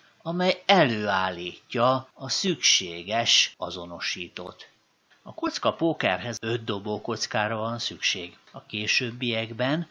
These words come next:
a ciklusoknál meg fogjuk tanulni, hogyan lehet egy utasítást többször is végrehajtatni,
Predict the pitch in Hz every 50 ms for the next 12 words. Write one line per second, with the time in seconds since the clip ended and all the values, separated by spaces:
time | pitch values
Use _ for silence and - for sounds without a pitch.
0 | - - - - 131 - - 240 220 226 - 127 117 - - 123 117 - - 117
1 | 110 117 120 123 131 147 165 180 - - - 127 107 107 107 101 - _ - 120
2 | 120 123 120 120 120 120 127 131 127 - - 226 190 160 123 107 110 120 123 117
3 | 113 113 - 113 104 98 - 147 - - 123 110 - - 110 101 - 104 95 90
4 | - - - 131 123 - - 131 101 95 87 - - 98 95 92 113 120 120 127
5 | 135 135 156 151 - - 202 202